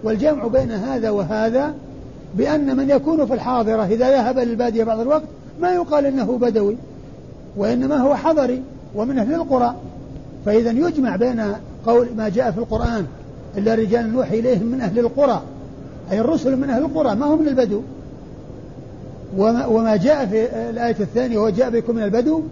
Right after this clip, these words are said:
يعني أن الحاضر إذا خرج للبادية بعض الأوقات ما يقال إنه بدوي،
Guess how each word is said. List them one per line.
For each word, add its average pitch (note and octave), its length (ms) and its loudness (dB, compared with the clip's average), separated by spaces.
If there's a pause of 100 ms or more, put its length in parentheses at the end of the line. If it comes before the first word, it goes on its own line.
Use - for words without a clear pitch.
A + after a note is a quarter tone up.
(420)
يعني B3 480 0
أن C4 160 -2
الحاضر A3 560 0
إذا G#3+ 460 0 (380)
خرج B3 340 4
للبادية G3+ 680 0
بعض G#3 240 0
الأوقات A#3+ 500 0
ما F4 140 2
يقال C#4+ 260 0
إنه A#3 220 0
بدوي، F3+ 340 0